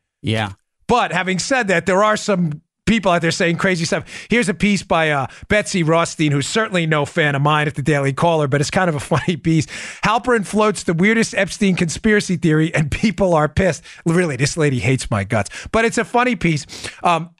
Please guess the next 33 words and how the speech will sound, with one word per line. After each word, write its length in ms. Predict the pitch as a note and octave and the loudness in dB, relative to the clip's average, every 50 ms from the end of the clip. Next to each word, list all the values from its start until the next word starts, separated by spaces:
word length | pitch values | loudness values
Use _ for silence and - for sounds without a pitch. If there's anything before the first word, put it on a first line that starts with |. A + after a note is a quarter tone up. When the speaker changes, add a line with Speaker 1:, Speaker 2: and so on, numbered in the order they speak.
| _ - | _ -4
Speaker 2:
Halperin, 480 | - G3+ B3 C4 - - G#3+ F#3 F#3 | -2 0 0 0 0 2 2 2 4
Mark 260 | F#3 G#3 A#3 B3 - | 4 4 4 2 0
Halperin, 520 | - G3 F#3+ F#3 F#3 F3+ - D#3 C#3 C#3 C3+ | 0 0 0 0 0 0 0 0 0 2 0
this 160 | C3+ B2+ - | 0 0 0
now 280 | D#3+ D3+ D#3 D#3+ D3+ D3+ | 0 0 2 2 0 0
disgraced 680 | C#3+ A#2 C#3+ C#3 - - - - E3 D#3 D3+ C#3+ - - | -2 -4 -6 -8 -6 -6 -4 0 0 0 0 0 -4 -6
former 340 | - - D#3+ D#3 D3+ C#3+ C#3 | -4 -2 0 2 2 2 2
alleged 420 | C3+ C3+ C#3+ C#3+ C3 C3 C#3 B2 B2 | 2 2 0 0 0 -2 -4 -4 -4
reporter, 580 | B2 A2+ - - D3+ D3 C#3 C3+ B2 G#2+ G2 - - - - - _ | -6 -4 0 2 2 2 2 2 -2 -4 -8 -12 -16 -20 -20 -20 _
floated 500 | - - - G3 A3+ B3 B3 A#3+ A#3 F3 | -10 -4 0 2 2 4 4 2 2 0
this 180 | G3 F#3+ E3+ - | 0 -2 -2 0
theory. 360 | - G#3 G3+ G3 F3+ E3 D#3+ | 0 2 2 2 2 2 0
Here's 220 | C3 G3+ A3+ A3 D#3 | 2 2 2 2 2
his 180 | A3 D#3+ B2+ | 0 0 -2
tweet. 400 | - - - E3+ F3 D#3+ C3+ A2+ - _ _ _ _ | -4 -2 0 2 2 2 0 -2 -8 _ _ _ _
Joe, 200 | - G#3+ G3 F3 | -2 0 0 0
<laughs> 20 | D3+ | 0
this 440 | C3 - - F3+ E3 - - - | -2 -2 -2 -2 -2 -2 -4 -4
is, 180 | - E3 - - - - - - - - | -4 -4 -4 -4 -8 -14 -16 -12 -4 -2
this 180 | A3 A3 - D#4+ | -2 0 0 0
is 180 | D#4+ D#3+ D3 | -2 0 0
like 160 | F#3 F3 E3+ - | 0 -2 0 0
some 220 | - E3+ D#3 E3 | 0 0 0 0
Speaker 1:
Ugh. 40 | C#3+ | 0
Speaker 2:
crazy, 380 | - E3+ E3+ F3+ F3 C3+ D#3 C#3+ | 0 2 2 2 0 0 0 0
like, 220 | C#3+ C#3+ C3 - - - - - - | 0 0 -2 -2 -6 -14 -12 -6 -2
Iron 400 | D#3+ D#3+ E3+ F3 E3+ E3 E3 D#3+ | 0 0 0 0 0 0 0 2
Man 300 | E3 D#3 D3+ D3 D3 C3+ | 2 2 2 0 0 -2
two 280 | - - D#3+ D#3+ D#3+ D3+ | 0 0 0 0 0 0
kind 280 | - C#3+ B2+ B2 A#2 | 0 -2 0 0 -2
of 60 | A#2 - | -4 -4
stuff. 680 | - - C3+ A2 G#2 - - - - - - - - - | -4 -2 -2 -2 -2 -4 -8 -16 -20 -20 -20 -10 -4 0
Um, 280 | D#3+ D#3 D3 C3 - | 0 0 0 0 -4